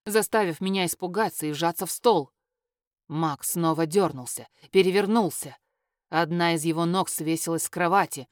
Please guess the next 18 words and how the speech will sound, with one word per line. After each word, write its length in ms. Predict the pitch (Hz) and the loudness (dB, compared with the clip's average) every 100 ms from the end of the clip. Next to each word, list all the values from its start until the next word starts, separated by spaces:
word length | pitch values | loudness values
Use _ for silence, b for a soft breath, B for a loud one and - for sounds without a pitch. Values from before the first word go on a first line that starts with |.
| _ _ - | _ _ -4
будто 400 | 240 214 - 175 | 4 4 4 -2
он 120 | 160 | 0
собирался 540 | - 165 180 175 190 | -4 0 2 2 -2
встать, 460 | 170 - 214 - - | -6 -2 -2 -2 -8
но 160 | 139 127 | -10 -10
передумал. 680 | 151 156 165 196 139 120 _ _ _ _ _ _ _ _ | -6 -6 0 0 -2 -10 _ _ _ _ _ _ _ _
Выждав 540 | 131 143 147 139 139 131 | -10 -6 -6 -6 -8 -2
время, 420 | 160 185 151 123 _ _ _ _ | 0 0 -2 -6 _ _ _ _
я 240 | 233 214 | 2 2
скрутил 500 | - - 190 - 214 | 0 -4 -4 0 -2
тот 200 | - 147 | -2 -8
самый 300 | - 175 160 | -2 0 0
свиток 440 | - 170 185 165 - | -2 -4 -4 -4 -4
с 80 | |
ритуалом 580 | 175 160 165 185 202 196 - _ _ - | -4 0 4 4 4 -2 -6 _ _ -6
и 120 | 226 | -4
соскользнул 720 | - 185 - 185 170 185 185 | -4 -6 -6 -6 -4 -2 -2
вниз. 460 | 180 208 156 - - | 0 0 0 -4 -12